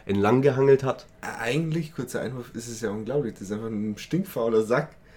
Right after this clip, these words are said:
Speaker 1: <laughs>
Speaker 2: Und sein inhaltsloses Gelaber finden halt anscheinend sehr viele Leute sehr, sehr lustig.
Speaker 1: Ja, das ist ja wie bei unserem Podcast, nur dass uns keiner lustig findet.
Speaker 2: Und uns, ja. Dich
Speaker 1: Ähm.
Speaker 2: finde keiner lustig.
Speaker 1: <laughs>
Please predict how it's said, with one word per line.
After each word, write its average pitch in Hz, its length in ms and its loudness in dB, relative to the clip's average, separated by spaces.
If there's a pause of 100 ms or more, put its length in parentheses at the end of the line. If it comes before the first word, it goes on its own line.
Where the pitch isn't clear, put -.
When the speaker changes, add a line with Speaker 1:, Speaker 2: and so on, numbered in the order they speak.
(160)
Speaker 1:
<laughs> - 520 -4
Speaker 2:
Und 160 320 10 (480)
sein 139 520 6
inhaltsloses 156 680 6
Gelaber 123 440 6
finden 165 300 2
halt 139 160 4
anscheinend 131 400 0
sehr 127 140 2
viele 147 160 4
Leute 131 240 0
sehr, 120 200 2
sehr 127 120 0
lustig. 165 320 0
Speaker 1:
Ja, 160 40 2
das 120 180 2
ist 117 120 8
ja 101 60 0 (420)
wie 123 100 0
bei 127 80 4
unserem 123 240 6
Podcast, 127 360 -2
nur 101 80 6
dass 101 100 0
uns 101 140 -4
keiner 104 160 2
lustig 123 280 -4
findet. 90 300 -8 (400)
Speaker 2:
Und 123 140 -4
uns, 104 260 -6
ja. 95 240 -4 (1080)
Dich 110 80 6
Speaker 1:
Ähm. 113 160 6
Speaker 2:
finde 104 160 0
keiner 95 260 -6
lustig. - 340 -12 (140)
Speaker 1:
<laughs> 147 60 0